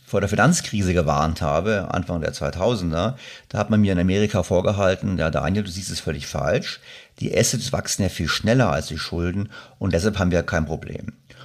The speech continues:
Und Herr Tesche verweist in seiner E-Mail auch auf die Risiken.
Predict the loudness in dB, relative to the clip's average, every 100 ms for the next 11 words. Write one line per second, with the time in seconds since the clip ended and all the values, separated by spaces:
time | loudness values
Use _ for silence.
0 | -20 -14 0 4 6 6 4 2 2 4
1 | 4 4 4 6 4 4 2 2 4 2
2 | 4 4 4 2 -2 -4 -4 -4 -2 -2
3 | -2 0 0 -2